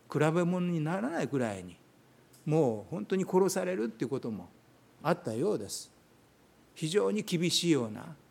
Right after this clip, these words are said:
そういう時代の中にあって、私たちが本当に目指していくのは、喜んで仕えていく。そして、その原動力となるのは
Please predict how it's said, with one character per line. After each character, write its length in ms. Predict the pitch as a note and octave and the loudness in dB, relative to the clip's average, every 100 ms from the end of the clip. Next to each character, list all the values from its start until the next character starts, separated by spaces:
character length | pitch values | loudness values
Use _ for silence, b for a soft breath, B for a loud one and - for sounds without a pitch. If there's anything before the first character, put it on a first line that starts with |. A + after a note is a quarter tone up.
| - - | -20 -10
そ 160 | - | 0
う 60 | D3 | 2
い 60 | C#3 | 2
う 20 | |
時 160 | A#2+ | 0
代 200 | C3+ C#3 | 0 0
の 100 | C3+ | 0
中 260 | C3+ D3 C#3 | -2 -4 -6
に 120 | B2+ | -6
あ 60 | B2 | -6
っ 40 | |
て、 420 | - - A3+ A3 - - - - - - _ _ - - - - | -10 -4 0 0 -4 -20 -20 -20 -20 -20 _ _ -20 -20 -20 -4
私 340 | C#3 C#3+ C#3 | 0 2 2
た 120 | A#2+ | -2
ち 140 | - B2 | -6 -8
が 300 | D3 G3 F#3+ - _ _ - - - | -4 -4 -6 -20 _ _ -20 -20 -4
本 180 | C#3 | -2
当 100 | C#3+ | 0
に 80 | D3 | 0
目 120 | C#3+ | 2
指 200 | C#3+ D#3+ | 2 0
し 40 | D3+ | 0
て 100 | C#3+ | -4
い 60 | |
く 100 | C#3 | -2
の 120 | A3+ D4 | -2 -2
は、 160 | - - - - - - _ _ _ - - _ _ | -6 -10 -20 -20 -20 -20 _ _ _ -20 -20 _ _
喜 80 | C3 D3 C3+ C#3+ | 6 6 6 4
ん 140 | B2+ | 2
で 280 | A2+ F3 A3+ - - _ | 0 -2 -4 -12 -20 _
仕 120 | - - | -8 -4
え 160 | C3 B2 | -2 -4
て 160 | A#2+ A2 | -4 -6
い 80 | |
く。 180 | G#2+ D3+ D3+ - _ _ _ _ _ - | -4 -8 -8 -20 _ _ _ _ _ -6
そ 160 | - | -2
し 60 | D3+ | 0
て、 80 | C3 | -2
そ 160 | - | -2
の 320 | C#3+ F#3 F3+ - - _ - | 0 0 0 -4 -20 _ -6
原 200 | C3 D#3+ | 2 4
動 240 | F#3 G3+ | 8 8
力 200 | F#3 E3 | 8 4
と 140 | - D3 | 0 0
な 140 | E3 | 0
る 80 | G#3 | 0
の 160 | G3 A3 | -2 -2
は 260 | B3+ F#2+ | -2 -4